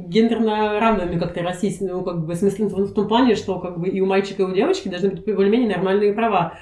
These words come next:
Ну, в том плане, что, не, знаешь, никогда тут девочки ходят в розовом, мальчики в голубом, мальчик синий, а девочка плачет. Вот у нас как-то вообще всё смешалось. С одной стороны, ко мне как мальчика воспитали, го-, возможно, не добаловали как девочку, но какими-то местами наоборот. Они вот: «Ты же мужик, не плачь».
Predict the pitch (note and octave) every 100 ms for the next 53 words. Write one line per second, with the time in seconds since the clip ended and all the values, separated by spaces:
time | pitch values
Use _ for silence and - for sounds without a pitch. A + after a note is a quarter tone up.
0 | - A#3+ - G3+ G#3+ G3+ - F#3+ F#3+ G3+
1 | G3+ A3+ B3+ G3 G3+ F#3 E3+ E3 - -
2 | F#3 F#3 - F3 F3 F3 A#3 F4 C4 G3
3 | E3+ E3 F#3+ E3 F3 A3+ C4 F3+ E3+ -
4 | C4 B3+ F3 E3+ E3 - F3 C4 - E3+
5 | A3+ C#4+ - - - - B3 B3 A3+ -
6 | - - A#3+ D#4 C4 A3+ A3 G#3 F3 E3+
7 | - _ G3+ B3 B3+ A#3+ A#3+ A#3+ A3+ F#4+
8 | - A#3+ G#3+ - F3+ - F#3+ F#3+ F3 F3
9 | G3 F3+ - F3 F3 F#3+ F#3 E3 E3 G3
10 | F#3+ F3 E3 E3+ F3+ F3+ D#3 - D#3+ D#3
11 | D#3 - A3 B3+ B3+ G#3 G#3 A3+ A#3 B3
12 | F#3 E3+ E3 D#3+ G3 G#3+ G#3 B3 D#4+ A3
13 | G#3 A3